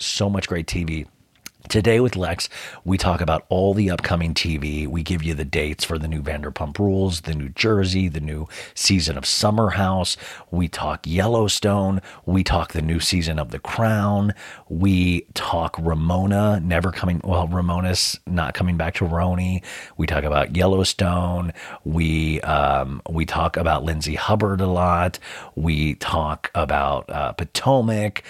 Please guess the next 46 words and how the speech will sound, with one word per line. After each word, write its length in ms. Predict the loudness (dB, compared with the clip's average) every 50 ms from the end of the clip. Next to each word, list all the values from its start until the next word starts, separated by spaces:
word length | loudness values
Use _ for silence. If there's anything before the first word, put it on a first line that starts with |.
| -16 -20 -18 -6 -2
We, 120 | -2 0
t-, 100 | 0 0 0
I 60 | 2
mean, 160 | 2 2 2
we 140 | 2 0 0
really 360 | 0 0 0 0 2 2 2
do 600 | 0 0 0 0 2 2 4 2 2 2 0 -2 -8 _ _ -10 -10 -8 -4
just, 380 | -2 0 0 0 -2 -4 -4
we 240 | -2 0 2 2 2
do 320 | 2 2 2 2 4 4
our 120 | 2 2 2
due 180 | 2 2 2
diligence 580 | 2 0 0 0 0 0 0 0 -2 -2 -4 -2 0
over 380 | 2 2 2 2 0 -2 -2 -2 -2
every 480 | 0 0 0 2 2 2 4 4 2 2
pop 320 | 0 -2 -2 -4 -2 -4
culture 400 | -4 -4 -4 -4 -4 -4 -4 -4
story. 640 | -4 -4 -4 -4 -4 -4 -4 -2 0 0 0 -2 -4 -8 -12 -12 -14 -10 -4
And 160 | -2 -2 -2 0 0
I 180 | 2 4 4
love 580 | 4 4 4 4 4 4 4 2 2 -2 -4 -8
talk-, 340 | -6 -6 -4 -4 -4 -4 0
y-, 220 | 4 4 4 4 4
you 80 | 4 2
know, 80 | 2
I 120 | 4 4 2
just 180 | 2 2 2
love 180 | 4 4 4 2
talking 320 | 2 2 0 0 0 0
to 80 | -2 0
Lex 240 | -2 -2 -2 -2 -2
Nico. 300 | -2 -2 -2 -2 -2 0
It 100 | 0 0
is 140 | 0 0 -2
always 400 | -4 -4 -2 0 0 0 -2 -4 _
so 600 | -10 -10 -6 -2 0 2 2 4 4 4 2 0 -2 -8 -20 -20 -20 -20 -16 -10 -6
great 400 | -4 0 0 0 0 0 -2 -4 -6
and 200 | -6 -6 -6 -6
fun. 400 | -4 -2 -2 0 0 -2 -4 -4
And 180 | -6 -4 -2
she's 200 | -2 0 0 0
so 220 | 2 4 4 4 4
into 200 | 2 2 0 0
it. 80 | 2
She 120 | 2 4 4
explained 560 | 4 2 0 0 0 0 2 2 0 0